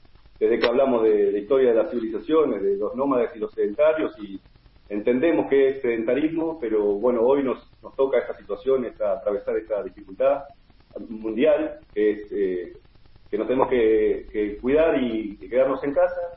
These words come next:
y en ese cuidarse en casa corremos el riesgo de estar mucho tiempo quietos, y bueno,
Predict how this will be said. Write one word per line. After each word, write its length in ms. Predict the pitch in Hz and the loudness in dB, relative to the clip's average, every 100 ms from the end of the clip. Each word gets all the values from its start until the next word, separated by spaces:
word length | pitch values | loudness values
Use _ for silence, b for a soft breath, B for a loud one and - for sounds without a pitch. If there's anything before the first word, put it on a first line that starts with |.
| _ _ - _ - | _ _ -20 _ -4
y 80 | |
en 60 | 123 | -2
ese 200 | 139 143 | 0 -2
cuidarse 320 | 143 143 143 | 2 0 0
en 80 | 139 | 0
casa 580 | 156 160 156 143 131 - | 0 0 0 2 2 0
corremos 320 | 120 131 123 | -2 -2 -2
el 80 | 143 | -4
riesgo 260 | 139 143 127 | -2 -2 -2
de 100 | - | -2
estar 220 | 131 123 | -2 -2
mucho 200 | 123 127 | -4 -6
tiempo 240 | 123 120 | -8 -8
quietos, 380 | 139 147 151 147 110 | -6 -6 -4 -8 -6
y 60 | |
bueno, 280 | 104 101 | -4 -4